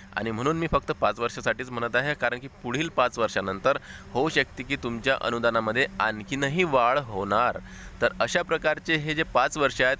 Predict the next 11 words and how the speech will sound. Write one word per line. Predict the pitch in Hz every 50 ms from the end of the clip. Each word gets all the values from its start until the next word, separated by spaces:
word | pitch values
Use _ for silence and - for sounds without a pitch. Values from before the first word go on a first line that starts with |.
| -
हे | 101 104 135 147 139
आता | 110 87 101 - - 143 -
तरी | 160 156 160
सध्या | - 156 139 135 143 147
तुमच्यासाठी | 143 - 127 123 135 131 - 139 123 131 143 143 127 -
एक | 120 120 - -
चांगल्या | 123 - 110 101 110 123 135 131
भविष्यासाठी | 104 101 104 117 110 139 120 - 117 113 135 135 139 - - - - - -
महत्त्वाचे | 104 101 101 113 117 117 135 143 139 151
ठरणार | - 151 139 131 135 143 143
आहेत, | 147 143 147